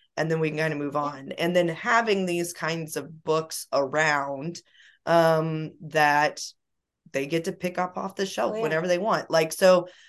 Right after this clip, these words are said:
Speaker 1: that's the other, um, the two points where it doesn't have to
Speaker 2: Mm-hmm.
Speaker 1: be some big event,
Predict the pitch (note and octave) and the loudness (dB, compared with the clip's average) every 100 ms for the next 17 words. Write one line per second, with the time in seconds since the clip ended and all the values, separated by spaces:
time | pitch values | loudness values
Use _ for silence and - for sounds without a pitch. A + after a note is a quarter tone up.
0 | _ E3+ F3 E3+ - E3+ F3 - E3 D#3+ | _ 2 4 4 -2 0 0 2 2 4
1 | D#3+ D3+ D3+ - _ _ _ C#3+ D3 C#3+ | 4 2 -2 -8 _ _ _ -4 -4 -6
2 | C#3 D#3 D3+ E3+ E3 D#3 C#3+ - - C#3 | -8 -8 -6 -6 -4 -4 -6 -6 -4 -2
3 | C3+ C3+ D3 E3 E3 E3+ F3 D#3 D#3+ D3+ | -2 -2 -2 -2 -4 -4 -8 -4 -2 -4
4 | C#3 D#3+ D#3+ D3+ C3+ C#3+ C#3 B2+ | -4 -2 0 0 -2 -4 -4 -8